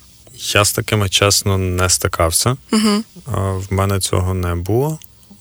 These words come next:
Speaker 1: А що в мене було найбільш дивного?
Speaker 2: Там, де U I, це могла бути не просто картинка, а U X, власне, починався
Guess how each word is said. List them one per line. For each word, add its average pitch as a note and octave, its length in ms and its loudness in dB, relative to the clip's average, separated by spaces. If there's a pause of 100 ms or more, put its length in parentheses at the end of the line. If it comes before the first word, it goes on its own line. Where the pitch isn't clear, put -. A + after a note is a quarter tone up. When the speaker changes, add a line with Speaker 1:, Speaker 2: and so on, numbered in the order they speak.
(140)
Speaker 1:
А F#2 260 -2
що - 220 -4
в - 20 0
мене G#2+ 180 0
було G2+ 240 -2
найбільш F#2 340 0
дивного? G2+ 540 0 (760)
Speaker 2:
Там, A3 160 4
де G#3+ 80 6
U G#3 140 4
I, A3 160 8
це - 180 0 (280)
могла G3 340 4
бути G3 280 2
не G3 100 4
просто G#3 420 0
картинка, G#3 920 2 (100)
а G3 80 0 (380)
U G3+ 300 4
X, - 180 0
власне, F#3+ 280 2
починався F#3+ 880 2